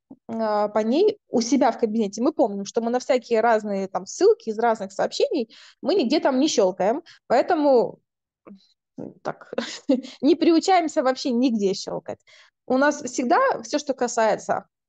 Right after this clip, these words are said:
нашего сообщества, нашего фонда, у нас всегда вся информация официальная есть в кабинете. И ты из кабинета можешь попасть в официальный канал, где ты будешь черпать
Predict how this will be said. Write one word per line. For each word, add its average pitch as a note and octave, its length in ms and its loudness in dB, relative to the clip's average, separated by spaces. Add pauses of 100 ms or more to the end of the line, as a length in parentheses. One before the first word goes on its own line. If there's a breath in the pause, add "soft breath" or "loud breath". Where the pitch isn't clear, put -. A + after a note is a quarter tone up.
нашего C4+ 460 0
сообщества, B3+ 640 -2
нашего G#3 380 -6
фонда, D#4 500 0 (1300 soft breath)
у B3 120 0
нас A#3 240 2
всегда A#3+ 300 2
вся G#3+ 160 -6
информация A3+ 580 -4
официальная B3 560 -4
есть A3 380 -6 (300)
в - 40 -20
кабинете. A#3 640 -2 (560 loud breath)
И B3 100 -2
ты C4 160 2
из B3 100 0
кабинета B3+ 560 2
можешь A#3+ 420 0
попасть G#3 600 -2
в G#3 60 0
официальный G#3 640 -2
канал, B3+ 480 2 (300 soft breath)
где G#3 220 -2
ты A3+ 120 0
будешь G3+ 380 -2
черпать A#3+ 580 -2